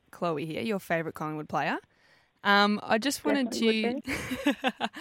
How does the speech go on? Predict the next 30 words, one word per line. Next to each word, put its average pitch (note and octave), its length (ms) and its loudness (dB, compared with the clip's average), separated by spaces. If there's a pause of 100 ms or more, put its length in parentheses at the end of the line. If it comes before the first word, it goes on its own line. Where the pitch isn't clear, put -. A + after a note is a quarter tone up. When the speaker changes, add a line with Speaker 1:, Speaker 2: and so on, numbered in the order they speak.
(140)
Speaker 1:
<laughs> - 260 -20
um, A3+ 420 2 (280)
how A#3 180 4
good A3 180 2
was G3+ 140 4
it F3+ 140 -2
being F3+ 280 -2
back E3+ 260 -2
out E3 180 0
there, D#3+ 240 -2 (360)
um, E3+ 420 -4 (340)
with E3+ 100 -10
the F3 60 -4
A E3+ 120 2
F E3+ 120 -6
L, F3 140 -2
with E3+ 160 -6
your, E3+ 240 -4
with F3 140 -8
your F3 100 -4
North? E3+ 420 -6 (340)
I G3 100 -2
know F#3+ 80 6
you F#3+ 100 8
didn't F#3 160 2
get B3 140 0
the A3 80 -2
win, F3+ 240 -2
but, E3 260 2
yeah, E3+ 360 -2